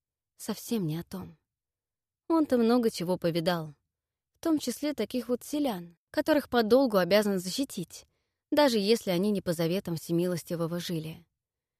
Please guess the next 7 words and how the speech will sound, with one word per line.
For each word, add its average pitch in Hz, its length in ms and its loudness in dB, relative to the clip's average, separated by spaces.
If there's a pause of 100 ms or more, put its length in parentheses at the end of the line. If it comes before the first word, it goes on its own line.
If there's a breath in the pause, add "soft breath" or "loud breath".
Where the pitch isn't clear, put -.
(460)
Причём 339 380 4
вроде 247 320 6
и 220 40 4
не 196 160 2
воры, 190 400 2 (180)
не 226 120 4
душегубы. 226 760 2